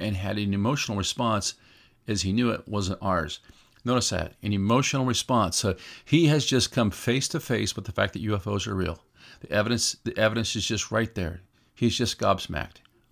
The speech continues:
What is this? So he sounds like a, the kind of very cl-, uh, clinical thinking person who's never even been open to the possibility that these things could be real and they could be beyond what we can understand. But now here he sees them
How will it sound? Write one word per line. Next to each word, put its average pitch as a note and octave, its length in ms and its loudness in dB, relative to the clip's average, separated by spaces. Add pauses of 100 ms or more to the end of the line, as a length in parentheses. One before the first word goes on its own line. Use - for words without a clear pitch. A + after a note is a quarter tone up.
(160)
What A2 160 2
is F#2+ 160 2
this? D#2+ 260 -2 (320)
So - 380 2
he B2+ 80 -2
sounds C3+ 300 4
like B2+ 100 0
a, B2 60 0
the A#2 140 -4
kind B2 240 2
of G#2 80 0
very A2+ 420 4 (180)
cl-, - 220 -10
uh, F2+ 220 0 (380)
clinical C#3 340 0
thinking B2 320 0
person D#3+ 440 -2 (340)
who's A2+ 240 2 (140)
never B2+ 500 2
even A2+ 480 0 (120)
been A2 260 0
open C#3+ 280 -2
to G2 80 -4
the F#2 100 -2
possibility G#2 720 0 (220)
that G2+ 160 -8
these A#2 220 0
things G#2 240 0
could G#2 160 -4
be G2 100 0
real A#2 380 0
and A2 120 -2
they G#2 100 0
could F#2+ 160 -4
be G2 100 0
beyond G#2 420 0
what G#2 100 -4
we G#2+ 120 -2
can G#2 160 -2
understand. F#2+ 580 -2 (640)
But G#2+ 80 2
now A2 200 6
here G#2 140 2
he G#2+ 60 2
sees A#2+ 300 0
them F2+ 220 -6